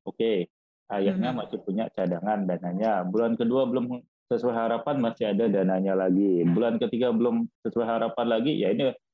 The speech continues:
Speaker 1: kudu mulai putar otak lagi atau bekerja
Speaker 2: Mhm.
Speaker 1: lebih keras lagi berarti.
Speaker 2: Ini kita,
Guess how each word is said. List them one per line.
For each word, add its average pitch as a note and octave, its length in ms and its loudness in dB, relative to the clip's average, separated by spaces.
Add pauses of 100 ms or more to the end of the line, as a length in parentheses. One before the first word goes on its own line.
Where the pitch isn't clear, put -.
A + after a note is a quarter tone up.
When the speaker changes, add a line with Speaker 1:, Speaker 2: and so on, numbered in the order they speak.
Speaker 1:
kudu B2+ 360 0
mulai B2+ 400 4
putar A#2+ 320 -4
otak A2+ 380 -4
lagi B2 260 0
atau A2+ 180 0
bekerja G#2 440 0
Speaker 2:
Mhm. A#2 40 2
Speaker 1:
lebih G2+ 180 0
keras F#2+ 280 -4
lagi G#2 320 -2
berarti. F2+ 480 -6 (500)
Speaker 2:
Ini B3 180 -2
kita, G#3 360 -4